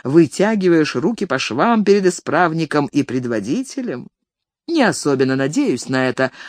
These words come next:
а потому и пишу окольным адресом». Между нами говоря, как выразился бы враг наш по политике и друг по темпераменту Михей Воеводин. Кстати,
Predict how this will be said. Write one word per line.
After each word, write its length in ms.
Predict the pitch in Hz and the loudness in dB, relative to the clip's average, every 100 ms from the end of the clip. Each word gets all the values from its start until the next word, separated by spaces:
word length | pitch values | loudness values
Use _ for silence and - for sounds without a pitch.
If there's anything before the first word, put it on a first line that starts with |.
| - | -4
а 140 | 147 | 0
потому 320 | 151 254 302 | 0 -2 2
и 100 | 339 | 2
пишу 460 | 294 269 - 247 254 | 2 -2 0 0 2
окольным 760 | - 220 - 160 156 147 139 135 | 2 0 4 4 4 2 0 -2
адресом». 800 | 131 139 135 131 131 - 135 127 - _ _ _ _ - | 0 0 0 -2 -2 -2 -2 -4 -10 _ _ _ _ -8
Между 460 | 131 156 131 117 | 0 0 0 0
нами 460 | 120 170 302 240 117 | 0 0 -2 -2 -2
говоря, 760 | 110 127 120 113 110 113 113 - _ - _ _ | 0 0 0 0 -2 -2 -4 -8 _ -20 _ _
как 260 | 147 135 | -2 0
выразился 720 | 123 160 175 147 147 139 - | 2 4 6 4 0 -2 -2
бы 260 | 131 135 131 - _ - | 0 2 0 -4 _ -6
враг 480 | 113 139 139 131 | -2 2 0 0
наш 240 | 127 123 - | -4 -4 -4
по 100 | 127 | -4
политике 720 | 123 131 269 - - 165 139 | -2 0 -2 -2 -6 0 0
и 20 | |
друг 460 | 123 135 160 165 - | 0 4 4 2 -4
по 140 | 127 | -6
темпераменту 1040 | 127 131 131 117 117 123 123 120 - 127 120 - _ | -4 -6 -4 -2 0 0 -2 -4 -2 -2 -2 -8 _
Михей 520 | 127 123 - 170 233 | -4 -4 -2 -2 0
Воеводин. 840 | 180 110 101 98 107 101 - 85 - _ _ _ _ _ - | 0 0 0 -4 -6 -6 -10 -12 -16 _ _ _ _ _ -20
Кстати, 680 | - - 311 202 - 104 104 | -16 -2 2 2 0 -6 -6